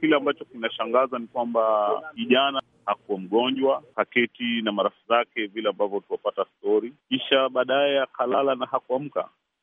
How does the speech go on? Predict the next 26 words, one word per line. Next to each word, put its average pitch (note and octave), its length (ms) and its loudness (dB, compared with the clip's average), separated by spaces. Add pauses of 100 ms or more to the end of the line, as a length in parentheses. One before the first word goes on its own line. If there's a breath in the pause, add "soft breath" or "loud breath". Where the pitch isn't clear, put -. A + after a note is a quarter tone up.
Na G#2+ 280 4
kwa A2 180 -12
sababu B2+ 320 -2
ni A#2+ 80 -2
mtoto A#2 420 0
wa G#2+ 540 4
aliyekuwa G2+ 800 2
prime C3 380 -2
minister, G2+ 420 -6 (180)
lazima A#2+ 600 2
sasa A#2 220 -4
mambo A2+ 340 2
ya, F#2+ 300 2
yaibuke, F#2+ 840 0 (160)
eh, F2 280 2
na E2+ 180 -2
kuna F#2 560 0 (180)
tashwishi. A#2 880 -2 (200)
Watu G#2 260 -2
wengi A#2+ 220 2
wanaamini G#2+ 500 0
kwamba G2+ 600 2 (100)
si G#2 80 -14
kifo A2 260 -8
cha - 120 -14
kawaida, A2 600 0